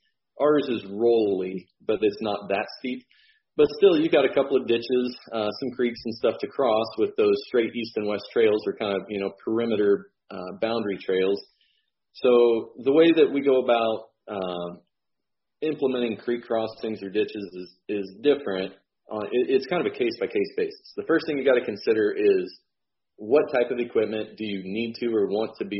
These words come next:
able to get back there, and how frequently are you gonna do it? Uh, the next thing you need to consider is what is your budget, because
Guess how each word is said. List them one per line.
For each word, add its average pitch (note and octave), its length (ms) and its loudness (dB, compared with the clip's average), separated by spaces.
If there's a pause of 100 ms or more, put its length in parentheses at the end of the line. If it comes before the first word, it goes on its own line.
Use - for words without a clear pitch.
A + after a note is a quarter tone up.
(140)
able G2 160 -4
to G2 80 -4
get F#2 300 -4
back F#2+ 200 -4 (100)
there, D#2+ 300 -10 (720)
and F#2+ 160 -12
how B2 240 -4
frequently B2+ 480 -4
are A2 100 0
you G#2 60 -6
gonna A2+ 280 -4
do - 180 -4
it? G2+ 120 -4 (600)
Uh, F#2 340 -4
the A2 60 -2
next B2+ 260 -4
thing B2 160 0
you A#2 60 -2
need A#2 140 -2
to A2 100 -10
consider G#2+ 320 -2
is G2 200 -2
what G#2+ 140 2
is D3 100 -2
your A2 160 -8
budget, G2 400 -2 (560)
because A2 520 4